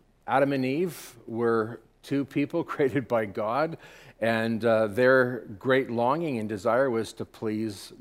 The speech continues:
God and to please God alone. But that moment, then they took the fruit. The reason they took that fruit was to please themselves,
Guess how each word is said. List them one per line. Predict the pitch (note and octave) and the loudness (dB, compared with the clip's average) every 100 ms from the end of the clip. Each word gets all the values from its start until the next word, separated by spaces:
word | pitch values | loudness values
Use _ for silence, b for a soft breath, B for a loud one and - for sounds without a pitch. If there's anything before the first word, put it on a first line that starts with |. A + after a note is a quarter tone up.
| G#2+ | -4
God | C3 F3+ G2+ | -2 0 -2
and | G2+ G2+ | -4 -6
to | A2 | -8
please | - A2 A2 F#2+ | -6 -4 -4 -8
God | - G2 G2 F#2+ - b b b b - | -4 0 2 0 -6 b b b b -8
alone. | G2+ G#2+ G#2+ F#2 D#2 | -4 -4 -4 -6 -8
But | G2+ | -2
that | B2 A#2+ G#2 | 2 2 2
moment, | B2 C#3+ D3+ | 0 2 -2
then | B2 | -4
they | A2 G#2+ | -4 -4
took | - C3+ - | -2 -2 -2
the | G#2+ | -10
fruit. | - D#3 E3+ D#3+ - _ b b b b b b b b _ C3+ A2+ | -4 0 0 -2 -10 _ b b b b b b b b _ -20 -6
The | G#2+ | 2
reason | C#3+ C#3 | 2 2
they | C3 B2 | -2 -2
took | - F#3+ | -4 -2
that | A#2 F2+ | 0 0
fruit | - C3+ | 0 -4
was | D3 - | -4 -4
to | C#3+ | -6
please | - D3+ D3+ | -4 -4 -4
themselves, | C3+ C3+ - D3 C#3+ - - - | -6 -10 -6 -4 -4 -6 -10 -18